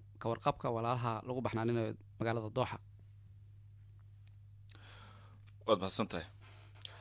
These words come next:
Speaker 2: Qunsulka guud ee Soomaaliya u fadhiya magaalada Jidda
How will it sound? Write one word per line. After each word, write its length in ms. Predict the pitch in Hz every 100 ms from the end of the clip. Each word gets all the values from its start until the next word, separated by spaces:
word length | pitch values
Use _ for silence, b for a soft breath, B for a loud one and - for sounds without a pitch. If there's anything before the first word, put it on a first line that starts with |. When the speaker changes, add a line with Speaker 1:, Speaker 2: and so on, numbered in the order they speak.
| B B -
Speaker 2:
Qunsulka 360 | 110 - 160 127
guud 300 | 120 147 127
ee 140 | 127
Soomaaliya 520 | 117 - 117 131 120 117
u 100 | 135
fadhiya 360 | - 110 117 113
magaalada 440 | 110 110 127 120
Jidda 320 | 101 107 98